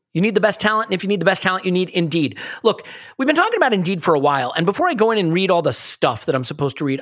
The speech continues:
I just wanna make the point, like, as you know, gone through some life events, looked into the whole, should I change careers? Should I find a career? Should I get an actual job? Because, you know, that's a thing that people do. And you, it is so dispiriting when you go on these multiple job sites because, like,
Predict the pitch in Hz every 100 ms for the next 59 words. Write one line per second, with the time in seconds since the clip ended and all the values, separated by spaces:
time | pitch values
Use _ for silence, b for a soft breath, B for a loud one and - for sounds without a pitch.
0 | 196 208 302 415 302 190 175 190 185 160
1 | - B B B - 330 294 285 262 254
2 | 247 185 254 330 285 220 214 202 185 185
3 | 185 175 214 254 247 226 208 180 202 -
4 | 359 311 269 277 254 226 233 185 202 -
5 | 269 240 - 123 113 320 302 - 196 208
6 | 190 190 185 190 151 170 170 120 123 143
7 | 147 165 143 B B B 147 160 165 -
8 | 135 135 - 135 139 127 175 220 B B
9 | B _ 214 220 214 _ _ _ _ _
10 | - 185 311 403 - _ _ _ _ 285
11 | 349 262 - - 190 220 202 196 - 165
12 | 165 196 233 233 b b 160 180 170 175
13 | 180 190 190 151 160 160 156 147 147 151
14 | 175 160 - 160 175 160 156 147